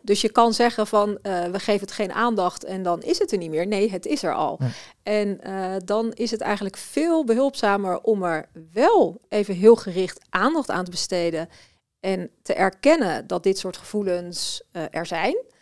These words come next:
Speaker 1: ehm, dan dat je het gaat wegdrukken.
Speaker 2: Ja.
Speaker 1: En dan blijkt zelfs in de praktijk dat het daarmee veel sneller ook dat je een vol-, volgende stap kan zetten. Het
Speaker 2: Ja.
Speaker 1: geeft rust voor mensen, want ze hoeven niet meer vast te houden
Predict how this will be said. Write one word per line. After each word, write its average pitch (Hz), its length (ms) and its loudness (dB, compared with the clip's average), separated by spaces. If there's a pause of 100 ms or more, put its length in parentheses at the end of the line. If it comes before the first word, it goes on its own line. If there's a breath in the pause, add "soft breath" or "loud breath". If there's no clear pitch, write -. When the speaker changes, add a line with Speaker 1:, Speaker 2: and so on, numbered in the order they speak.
(400 soft breath)
Speaker 1:
ehm, 214 800 -4 (200)
dan 220 360 2
dat 208 200 -2
je - 60 -4
het 196 100 -6
gaat - 180 -10
wegdrukken. - 540 -10
Speaker 2:
Ja. 147 180 4 (260 loud breath)
Speaker 1:
En 240 140 4
dan 247 280 2 (120)
blijkt 233 280 4
zelfs 262 400 2
in 247 100 -2
de 254 60 -2
praktijk 247 680 -4
dat 220 160 -2
het 220 160 -8 (320)
daarmee 254 460 0
veel 277 300 0
sneller 262 540 -2
ook 226 420 -2
dat 233 180 -4
je - 80 -6
een 226 80 -6
vol-, 247 180 -4
volgende 220 280 -2
stap 349 220 -2
kan 175 140 -6
zetten. - 280 -8
Het - 80 -10
Speaker 2:
Ja. 247 60 2
Speaker 1:
geeft 220 180 2
rust 226 280 -4
voor 185 140 -4
mensen, 151 340 -8
want 214 180 -2
ze - 80 -8
hoeven 302 300 -4
niet 277 160 -4
meer 220 140 -4
vast - 280 -4
te 240 80 -6
houden 208 420 0